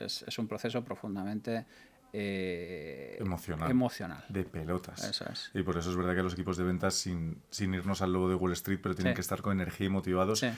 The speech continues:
Speaker 2: Y su, el director es el responsable de que la energía esté alta.
Speaker 1: Eso es.
Speaker 2: Porque si no, se va a la mierda la
Speaker 1: Eso es.
Speaker 2: organización.
Speaker 1: No, pero porque además tú tienes mecanismos de lo
Speaker 2: Mm.
Speaker 1: que yo llamo de sincronización de la confianza.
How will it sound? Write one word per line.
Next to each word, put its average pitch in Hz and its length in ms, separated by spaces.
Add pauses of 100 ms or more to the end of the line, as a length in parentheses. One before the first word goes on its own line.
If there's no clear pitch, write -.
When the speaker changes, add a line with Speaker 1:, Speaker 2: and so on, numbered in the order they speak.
(220)
Speaker 2:
Y 92 120
su, - 220
el 92 80
director 90 440
es 98 120
el 98 280
responsable 98 720
de 104 140
que 101 80
la 92 80
energía 90 400
esté 92 260
alta. 90 320
Speaker 1:
Eso 117 200
es. - 180
Speaker 2:
Porque 85 240
si 80 100
no, 90 160
se 120 80
va 95 60
a 90 40
la 104 60
mierda 104 260
la 82 60
Speaker 1:
Eso 78 60
es. - 0
Speaker 2:
organización. 80 440 (140)
Speaker 1:
No, 208 140
pero 202 160
porque 139 180
además 139 320
tú 170 100
tienes 170 280
mecanismos 165 640
de 139 80
lo 123 80
Speaker 2:
Mm. - 60
Speaker 1:
que 120 100
yo 127 60
llamo 139 280
de 131 100
sincronización 117 720
de 123 100
la 120 80
confianza. 92 520